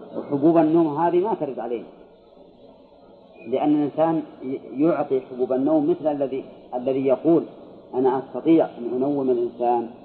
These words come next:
بإعطائه جرعات النوم". يقول: "هذا مثل الذي قال لإبراهيم: 'أنا أحيي وأميت'". فإن هذا الذي يعطي جرعات النوم ليس هو الذي ينوم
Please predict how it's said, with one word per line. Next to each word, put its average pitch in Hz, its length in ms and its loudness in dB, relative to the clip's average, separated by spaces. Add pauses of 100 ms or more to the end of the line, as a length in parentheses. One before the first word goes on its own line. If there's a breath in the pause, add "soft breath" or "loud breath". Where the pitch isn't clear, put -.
(380)
بإعطائه 139 760 4
جرعات 135 300 0
النوم". 117 320 -4 (1120)
يقول: 143 200 0
"هذا 180 300 4
مثل 190 240 2
الذي 156 320 0
قال 143 260 -2
لإبراهيم: 135 600 -2
'أنا 160 240 -4 (880)
أحيي 160 400 2 (800)
وأميت'". 151 400 4 (1000)
فإن 156 260 2
هذا 165 280 4
الذي 151 240 4
يعطي 139 240 2
جرعات 135 360 2
النوم 131 320 0 (280)
ليس 170 260 0
هو 156 160 0
الذي 147 240 2
ينوم 131 420 2